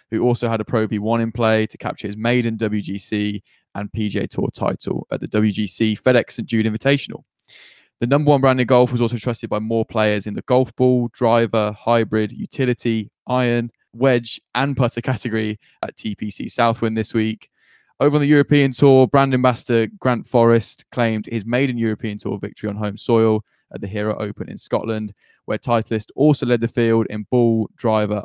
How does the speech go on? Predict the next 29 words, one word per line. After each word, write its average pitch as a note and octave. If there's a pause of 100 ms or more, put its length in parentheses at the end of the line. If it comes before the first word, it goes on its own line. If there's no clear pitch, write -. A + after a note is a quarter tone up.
iron, G#2+
and G#2
wedge -
categories. - (360)
To -
find B2+
out A#2
more C#3
about B2+
Titleist's A#2+
fantastic A2+
product A2
lineup G#2+
in G2+
twenty A#2
twenty-one, G#2+
head -
to -
titleist G#2
dot -
co G#2 (260)
dot -
U -
K. - (1120)
Right, C3+
Elliot, G#2+
let's -
look C3+
ahead. C#3